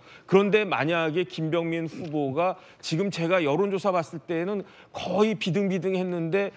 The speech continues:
조금 뭐 앞서거니 뒤서거니 했었단 말이에요. 그런데 마침내 이제 골든 크로스를 갖다가 딱 일으켜가지고 이긴다. 그러면은 아, 그러면 한강에서 상당 부분이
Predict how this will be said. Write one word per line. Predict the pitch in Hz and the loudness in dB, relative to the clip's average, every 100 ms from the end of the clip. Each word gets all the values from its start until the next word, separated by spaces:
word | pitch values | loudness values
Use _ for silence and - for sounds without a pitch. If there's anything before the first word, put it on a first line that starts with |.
| - | -14
조금 | - 240 240 196 | -10 -6 0 2
뭐 | 175 | 4
앞서거니 | 127 - 196 185 180 | 2 2 2 2 0
뒤서거니 | 147 - 170 165 165 | -4 -4 -2 -2 -4
했었단 | 123 - 247 - 180 | -6 -4 -2 2 2
말이에요. | 143 127 156 208 - - | 2 2 0 -4 -16 0
그런데 | 202 202 196 208 135 - - | 2 4 2 2 -2 -8 -4
마침내 | 131 131 185 202 196 | -2 -2 -2 2 2
이제 | 170 | 2
골든 | - 170 185 190 | 0 0 0 -2
크로스를 | 190 175 - 170 | -2 -4 -2 -2
갖다가 | 160 151 156 156 - | -2 -2 -2 -2 0
딱 | 165 | 0
일으켜가지고 | 139 139 139 156 143 131 131 156 | 2 -2 -2 0 2 0 -2 -2
이긴다. | 143 135 139 127 143 120 - - - | 0 0 0 2 2 0 -4 -20 0
그러면은 | 208 233 202 180 196 123 - - | 2 4 2 2 0 -4 -10 -2
아, | 117 135 | 2 2
그러면 | - 160 175 | 2 2 2
한강에서 | 175 233 208 180 143 165 | -4 0 2 2 -2 -6
상당 | - 240 226 214 202 | -8 -6 -2 -2 -4
부분이 | 151 143 147 180 | -6 -2 -2 -2